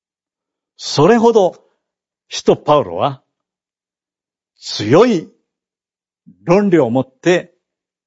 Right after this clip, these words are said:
キリスト者の復活を十五章に説いているんですね。ま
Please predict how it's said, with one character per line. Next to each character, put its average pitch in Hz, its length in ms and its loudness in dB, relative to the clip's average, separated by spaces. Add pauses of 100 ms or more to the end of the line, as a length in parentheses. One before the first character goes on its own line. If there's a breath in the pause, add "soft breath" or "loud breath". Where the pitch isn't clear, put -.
キ 165 180 0
リ 180 80 0
ス - 120 -6
ト 160 100 -4
者 120 160 -8
の 95 100 -10
復 - 240 -18
活 - 320 -10 (440)
を 165 340 -4 (680)
十 127 240 -4
五 120 140 -2
章 107 180 -12
に 95 180 -16 (600)
説 127 140 -2
い - 40 -18
て - 300 -14 (840)
い - 80 -8
る 101 140 -6
ん 87 80 -12
で 82 80 -14
す - 120 -16
ね。 131 320 -2 (2000)
ま 113 320 -2